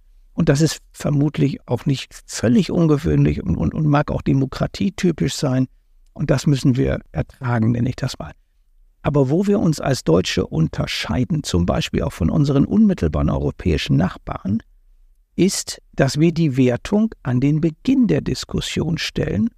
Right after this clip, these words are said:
und nicht an das Ende einer pragmatischen Analyse der Optionen. Die kann dann tatsächlich Wertung enthalten, aber als informierte Entscheidung. Hier in Deutschland wissen wir, gerade bei Energiefragen, leider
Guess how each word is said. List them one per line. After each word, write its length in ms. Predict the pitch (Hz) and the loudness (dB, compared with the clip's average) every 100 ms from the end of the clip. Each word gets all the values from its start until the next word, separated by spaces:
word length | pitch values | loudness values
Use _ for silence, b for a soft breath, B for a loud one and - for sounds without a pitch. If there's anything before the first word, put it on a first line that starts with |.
| - | -2
und 180 | 165 147 | 2 4
nicht 260 | 180 - - | 2 0 -2
an 140 | 175 | 0
das 240 | 175 175 - _ - | 2 0 -4 _ -12
Ende 420 | - 226 156 139 | 2 4 6 2
einer 260 | 135 127 | 0 -2
pragmatischen 840 | - - - 135 131 - 127 - - | -2 -8 -4 -2 -2 -4 -6 -4 -2
Analyse 580 | 147 127 123 123 131 | 0 0 2 2 0
der 200 | 131 - | -2 -4
Optionen. 680 | - - - 160 - 165 165 - _ - _ _ _ _ | -4 -8 -4 -4 -2 -4 -4 -8 _ -20 _ _ _ _
Die 300 | - 151 208 | -12 0 2
kann 300 | 247 - 226 | 2 2 4
dann 240 | 190 175 165 | 6 4 0
tatsächlich 840 | - 156 - 165 - 147 - - - _ _ _ _ - | -2 -2 0 -4 -2 -4 -4 -14 -20 _ _ _ _ -8
Wertung 500 | 131 156 - 160 156 | 2 2 4 2 2
enthalten, 460 | 131 139 165 165 | 2 0 -2 -2
aber 200 | - 139 | -4 -4
als 140 | 147 - | -6 -4
informierte 680 | 147 - 143 165 196 - 170 | -4 -2 0 2 2 0 -4
Entscheidung. 600 | 147 - 170 - - - - _ _ _ _ _ - - | -4 -4 -6 -6 -10 -18 -20 _ _ _ _ _ -20 -16
Hier 240 | - 180 | -2 0
in 140 | 156 139 | 2 2
Deutschland 500 | 170 - - 139 143 | 2 0 -2 -2 -2
wissen 300 | - - 76 | 0 0 2
wir, 160 | 73 | 0
gerade 480 | 143 - 185 233 185 | -2 -6 -2 0 0
bei 100 | 160 | 0
Energiefragen, 840 | 156 143 147 156 151 - - 147 | 0 0 0 -2 -2 -6 -6 -4
leider 280 | 147 165 180 | -4 -2 -4